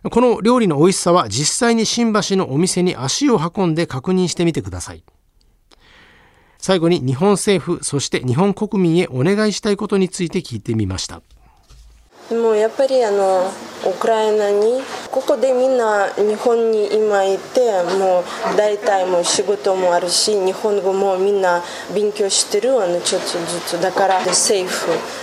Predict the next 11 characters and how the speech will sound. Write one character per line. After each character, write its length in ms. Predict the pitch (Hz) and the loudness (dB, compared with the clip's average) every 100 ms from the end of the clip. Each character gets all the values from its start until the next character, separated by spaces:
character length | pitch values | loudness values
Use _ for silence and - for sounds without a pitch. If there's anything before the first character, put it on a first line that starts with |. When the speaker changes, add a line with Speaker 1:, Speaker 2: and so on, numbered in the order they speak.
| - - | -12 -2
Speaker 2:
も 120 | 208 | -2
っ 20 | 208 | 0
と 260 | - 247 202 | 0 0 0
ウ 80 | 185 | -2
ク 140 | 180 214 | -2 0
ラ 160 | 208 | 2
イ 20 | |
ナ 60 | 196 185 | 0 0
に、 440 | 185 208 226 185 170 175 - - - - - | 0 2 0 0 -4 -4 -8 -8 -8 -6 -2
あ 80 | |
の、 160 | 180 | 0